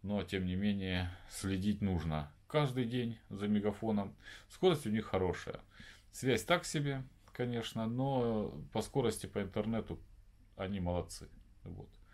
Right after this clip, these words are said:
Здесь я ничего не могу сказать. Но могу сказать на другом. Постоянное подключение всяких платных услуг, за которыми нужно следить.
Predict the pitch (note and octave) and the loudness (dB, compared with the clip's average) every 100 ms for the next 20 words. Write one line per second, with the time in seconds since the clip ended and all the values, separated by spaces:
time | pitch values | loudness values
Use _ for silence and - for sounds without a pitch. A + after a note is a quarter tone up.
0 | - - - - - - G2 - E2+ G2+ | -20 -20 -20 -20 -20 -18 -16 -6 -2 -2
1 | - F2+ F2 F#2 D#2+ D2+ C#2+ C#2 - D2 | 0 -2 0 0 0 -2 -4 -8 -8 -8
2 | - - F#2 G2 F#2+ F#2 F2+ G2 G#2+ - | -10 -8 -6 -4 -2 -2 2 4 4 6
3 | F#2 F#2 - - - - _ - F2 F2+ | 8 8 6 -6 -20 -20 _ -10 -4 -2
4 | F2+ F2+ C#2+ C#2 - - - - - - | 0 0 0 -8 -20 -20 -20 -20 -20 -20
5 | - - _ _ - - F2 G#2+ G2 F2+ | -20 -20 _ _ -8 -6 -2 2 2 2
6 | F2 - - F#2+ - F2+ E2+ E2+ F#2+ F2 | -2 -4 -6 -6 -2 0 0 -2 -8 -10
7 | - G2+ - F2 - G2+ F#2 G2+ F2+ G2+ | 2 2 2 -2 2 4 4 0 -2 -4
8 | - C#3+ E3+ - - _ - - - - | 0 -2 -2 -12 -20 _ -20 -20 -20 -20
9 | - - F2+ F2 F2+ F2+ E2+ F2 E2+ D#2 | -20 -8 -4 -2 0 0 2 2 0 -2
10 | E2 D#2 C#2+ D2+ - - - - - - | -2 -2 -4 -10 -18 -20 -20 -20 -20 -8
11 | F2+ E2+ E2 D2 - | -4 -2 -4 -8 -10